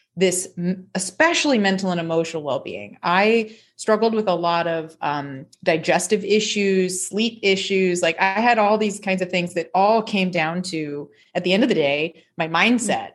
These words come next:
Speaker 1: Like, I had all these doctors prescribing me medications. I had all these special diets. I had all these different things that were w-, what was wrong with me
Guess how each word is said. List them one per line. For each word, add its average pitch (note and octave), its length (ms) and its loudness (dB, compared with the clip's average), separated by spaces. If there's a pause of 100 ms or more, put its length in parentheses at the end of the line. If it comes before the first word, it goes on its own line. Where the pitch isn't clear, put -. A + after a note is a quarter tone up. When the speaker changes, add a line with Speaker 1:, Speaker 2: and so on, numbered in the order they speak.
Speaker 1:
Like, D#3+ 220 -2
I F#3 100 2
had F#3+ 100 4
all A3 100 4
these A#3 160 2
doctors G3+ 320 2
prescribing F3+ 460 -2
me E3 100 -8
medications. G#3+ 920 0
I D3+ 140 -2
had E3+ 260 -2
all F3+ 120 -2
these F3+ 160 -8
special - 320 -6
diets. G#3+ 580 2
I F3 80 0
had E3+ 140 -4
all E4 320 4
these C#4 180 0
different A3 320 -4
things F3+ 320 -4
that F3+ 100 -4
were F3 180 0
w-, G3+ 180 -2
what F#3+ 180 2
was F3+ 160 0
wrong F3+ 240 4
with E3+ 160 -2
me D3+ 280 -6